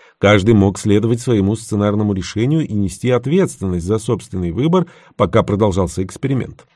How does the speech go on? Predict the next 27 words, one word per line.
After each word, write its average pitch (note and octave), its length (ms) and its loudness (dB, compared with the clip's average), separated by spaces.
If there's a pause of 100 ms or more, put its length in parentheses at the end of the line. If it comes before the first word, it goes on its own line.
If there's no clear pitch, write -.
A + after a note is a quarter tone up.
(120)
Но E2 200 0
их E2+ 180 -2
жизнь G2+ 400 -2
находилась G2 560 -2
в - 80 -20
сильной G#2 400 0
зависимости A#2 800 -4
от A2+ 260 -6 (500)
форс-мажорных A#2+ 1400 2
обстоятельств, G2 1000 -4 (320)
так E2 180 -2
как E2 160 -6
исследователь C#3+ 560 2
мог E3 240 4
в C3 140 -2
любой D3 260 4
момент D3+ 340 4
прекратить F3 540 0
эксперимент C3+ 640 -2
и D3+ 140 -2
оборвать A2 420 2
сценарий. - 540 -12 (400)
Итак, F#3 500 -2 (320)
жизнь G#2+ 500 4
крыс A2+ 360 4
полностью A#2 480 2
зависела C3+ 600 0